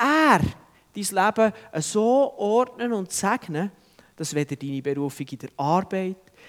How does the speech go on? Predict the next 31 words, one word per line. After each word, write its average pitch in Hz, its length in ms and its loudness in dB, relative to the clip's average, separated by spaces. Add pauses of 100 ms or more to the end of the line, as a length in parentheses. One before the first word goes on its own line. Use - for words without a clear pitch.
(120)
in 160 120 -8
der 143 100 -6
Familie, 185 800 -2 (320)
in 156 120 -4
der 156 140 -4
Gemeinde 185 800 2 (300)
und 185 180 -2
auch 196 80 2
nicht 208 200 0
dein 180 80 -4
Freundeskreis 208 1120 0 (160)
oder 170 220 -2
deine 185 260 -2
Freizeit, 208 720 2
deine 196 180 -4
Er-, 175 360 -2
Erholung 170 520 2
und 180 220 -6
so 190 160 -6
weiter 190 280 -10
zu - 140 -12
kurz 240 360 -10
kommen. 147 380 -8 (1500)
Der - 60 -16
David 262 320 2
sagt, 208 480 2
der 196 100 4
Herr 208 140 6
ist 185 160 -4
mein 170 160 -2
Hirte, 170 340 -2